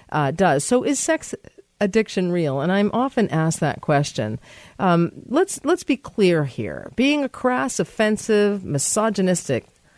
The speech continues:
lech is by no means a medical condition or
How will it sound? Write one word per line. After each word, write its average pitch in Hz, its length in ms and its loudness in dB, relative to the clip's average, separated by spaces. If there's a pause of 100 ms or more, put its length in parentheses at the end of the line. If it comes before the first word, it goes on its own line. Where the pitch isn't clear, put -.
(140)
lech 156 580 0 (320)
is 156 240 4
by 196 280 0
no 202 320 4
means 143 640 2 (140)
a 143 80 2
medical 143 400 2
condition 113 720 0 (300)
or 135 560 2